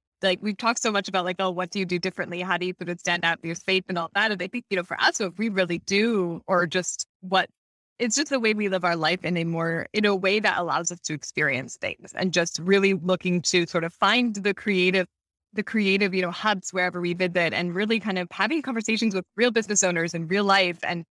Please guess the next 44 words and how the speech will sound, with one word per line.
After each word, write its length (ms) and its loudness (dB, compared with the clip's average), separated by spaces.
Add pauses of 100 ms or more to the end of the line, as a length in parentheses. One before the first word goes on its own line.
(240)
going 320 4
into 200 0
spaces 560 0
and 160 2
absorbing 480 2
those 160 0
spaces 360 0
and 100 2
then 100 4
sharing 520 2
them 200 2
with 140 -4
the 60 -4
community 540 0
as 180 -2
well 200 2
is 120 0
such 200 -4
an 80 -4
important 400 -4
part 320 2
of 180 2 (300)
being 220 4
able 240 2
to, 380 0 (320)
I 80 2
guess, 200 0
express 580 -2
our 180 -2
perspective 680 -4
in 100 -2
a 80 0
way 200 -2
that's 260 -4
not 260 -2
so 400 0 (800)
obvious, 520 2
but 200 0
more 180 0
so 160 2
in 100 2
a 60 0
just 220 -4
like, 180 0